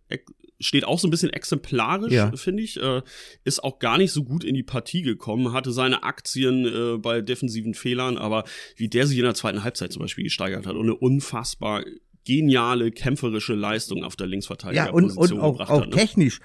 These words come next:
Speaker 2: das ist ja das, was ich in den, äh, sag ich mal, im Spiel gegen Nürnberg, als er, äh, ähm, sich auch gesteigert hat nach, nach wirklich schlechter,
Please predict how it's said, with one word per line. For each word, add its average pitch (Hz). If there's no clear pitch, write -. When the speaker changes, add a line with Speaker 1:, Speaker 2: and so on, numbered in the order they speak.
Speaker 2:
das 143
ist 143
ja 143
das, 135
was 139
ich 135
in 139
den, 127
äh, 113
sag 120
ich 123
mal, 123
im 110
Spiel 147
gegen 120
Nürnberg, 170
als -
er, 110
äh, 101
ähm, 95
sich 92
auch 139
gesteigert 131
hat 139
nach, 110
nach 98
wirklich 104
schlechter, 113